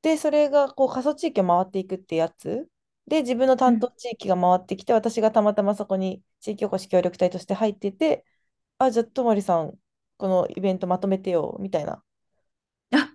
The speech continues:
Speaker 2: そういう感じで。
Speaker 1: <laughs> になって、
Speaker 2: えー。
Speaker 1: で、その時はアーティスト決まっていて、それをどう、
Speaker 2: うん。
Speaker 1: まあ、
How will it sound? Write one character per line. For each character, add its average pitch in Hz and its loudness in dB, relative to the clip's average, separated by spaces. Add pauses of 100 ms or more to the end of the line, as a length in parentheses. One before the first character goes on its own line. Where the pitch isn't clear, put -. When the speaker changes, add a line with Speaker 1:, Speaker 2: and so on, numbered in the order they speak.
(260)
Speaker 2:
そ 226 0
う 320 4
い 311 4
う 269 -8
感 294 4
じ 262 0
で。 247 2 (340)
Speaker 1:
<laughs> 440 -16
に 214 -8
な 214 2
っ - 2
て、 240 2
Speaker 2:
え 247 4
ー。 - 4
Speaker 1:
で、 523 -4
そ 302 -2
の 330 0
時 359 0
は 214 6
ア 277 4
ー 277 2
テ 294 -6
ィ - -8
ス - -12
ト 285 -4
決 220 -8
ま 214 2
っ 220 -8
て 226 -4
い 214 -4
て、 - -6 (280)
そ - -8
れ 269 6
を 269 6
ど 262 6
う、 - 2
Speaker 2:
う 226 2
ん。 208 -8 (520)
Speaker 1:
ま 190 0
あ、 - -6